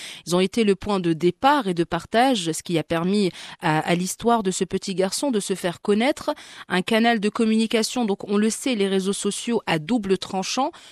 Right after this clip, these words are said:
puisqu'on a vu, euh, plus, que plusieurs justement ont profité de, de cette affaire dans le but pur et simple de générer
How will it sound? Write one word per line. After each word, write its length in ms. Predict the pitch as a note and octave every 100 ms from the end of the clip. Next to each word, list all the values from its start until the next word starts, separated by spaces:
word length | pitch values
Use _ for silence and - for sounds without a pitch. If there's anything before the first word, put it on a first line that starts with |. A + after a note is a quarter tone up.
| _
puisqu'on 340 | G#3 - G#3 G3
a 80 |
vu, 340 | F#3 F#3 A3+ A3
euh, 400 | F#3 E3+ D#3+ D#3 -
plus, 200 | G3 F#3+
que 120 | -
plusieurs 400 | F#3 G3+ F#3 A3
justement 380 | G3 - F#3+ G#3
ont 40 |
profité 480 | F3 G3+ - G3 G#3+
de, 180 | F3 E3
de 100 | E3
cette 200 | - F3+
affaire 280 | F3+ G#3+ F#3+
dans 100 | F3
le 60 | D#3+
but 160 | F#3 -
pur 180 | F#3+
et 60 | E3
simple 300 | - F3+ E3+
de 100 | D#3+
générer 400 | D#3+ E3+ E3 F3